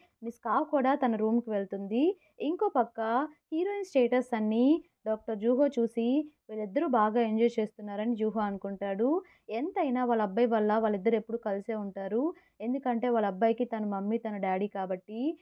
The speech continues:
నేను ఎప్పటికీ వాళ్ళ మధ్యలో వెళ్ళలేను అని థింక్ చేస్తూ ఉంటాడు. అప్పుడే అక్కడికి మిస్ యో వస్తుంది. మిస్ యో వచ్చి, "మీతో ఇప్పుడే,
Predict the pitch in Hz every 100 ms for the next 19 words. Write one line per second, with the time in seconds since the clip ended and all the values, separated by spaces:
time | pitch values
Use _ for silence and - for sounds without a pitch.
0 | _ - 214 202 _ 277 277 277 269 220
1 | 208 196 214 233 208 202 214 208 214 208
2 | 226 247 214 208 208 - 214 196 190 190
3 | 226 311 415 - - 220 - - 370 -
4 | 214 214 226 247 311 302 _ 220 220 220
5 | 226 247 226 208 _ 196 196 233 339 -
6 | _ - 247 - 311 403 269 - 285 269
7 | 247 226 220 262